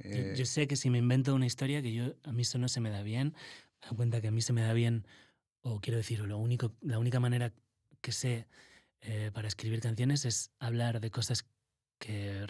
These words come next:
Speaker 1: realmente me suceden a mí.
Speaker 2: Ujú.
Speaker 1: Y eso es lo que veo que, que conecta con la gente. Si yo me pongo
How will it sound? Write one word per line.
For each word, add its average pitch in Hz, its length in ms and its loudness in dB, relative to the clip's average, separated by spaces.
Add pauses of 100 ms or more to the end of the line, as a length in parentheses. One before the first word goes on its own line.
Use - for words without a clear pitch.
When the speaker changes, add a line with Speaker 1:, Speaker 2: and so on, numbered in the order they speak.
Speaker 1:
realmente 113 360 0
me 107 80 0
suceden 107 380 0
a 98 40 -2
mí. 127 240 2 (200)
Speaker 2:
Ujú. 117 260 -2 (220)
Speaker 1:
Y 123 200 2
eso 127 160 4
es 147 80 4
lo 147 100 6
que 127 100 4
veo 135 200 6
que, 110 520 0
que - 100 -10
conecta 127 380 0
con 117 120 2
la 98 80 -2
gente. 123 340 2
Si 117 160 -4
yo 123 140 2
me 135 120 4
pongo 135 540 2